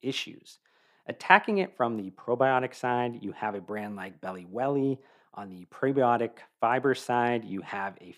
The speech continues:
favorite of mine, Uplift Food, that has the backing of snacking giant Mondelez International. Finally, I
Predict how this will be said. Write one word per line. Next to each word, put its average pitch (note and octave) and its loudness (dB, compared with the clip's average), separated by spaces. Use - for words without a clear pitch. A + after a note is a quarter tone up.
favorite C3+ 2
of A#2 0
mine, A#2+ 2
Uplift - -8
Food, F3+ 2
that A2+ -2
has A#2+ -2
the B2+ -6
backing G#2+ -4
of G#2+ -6
snacking G2+ -8
giant F#2+ -10
Mondelez F2+ -14
International. G2 -12
Finally, E3 4
I - -20